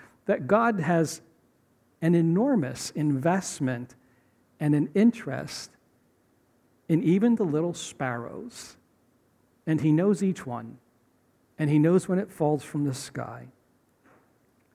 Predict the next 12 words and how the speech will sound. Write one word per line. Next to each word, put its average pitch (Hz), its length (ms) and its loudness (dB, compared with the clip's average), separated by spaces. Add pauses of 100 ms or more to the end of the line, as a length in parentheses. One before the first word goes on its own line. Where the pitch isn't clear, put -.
(260)
So 196 220 6
God 202 420 4
has 196 420 0 (300)
an 175 140 4
enormous 180 1000 2
interest 160 680 -2
and 151 200 2
joy 160 420 2
in 131 100 2
his 127 180 -2
creation. 135 880 -4 (1800)
So, 208 800 4